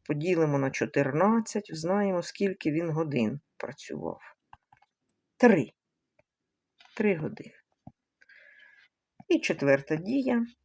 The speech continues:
Він працював спочатку чотири години, а потім ще три години. Всі сто шість шкур він вичинив за сім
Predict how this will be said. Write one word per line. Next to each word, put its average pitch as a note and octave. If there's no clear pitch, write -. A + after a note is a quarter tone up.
Він D#3
працював C3+
спочатку -
чотири C#4
години, A#3
а -
потім -
ще -
три D3+
години. A#2+
Всі D#3
сто -
шість -
шкур C#4
він A#3
вичинив G3
за B2
сім F#3+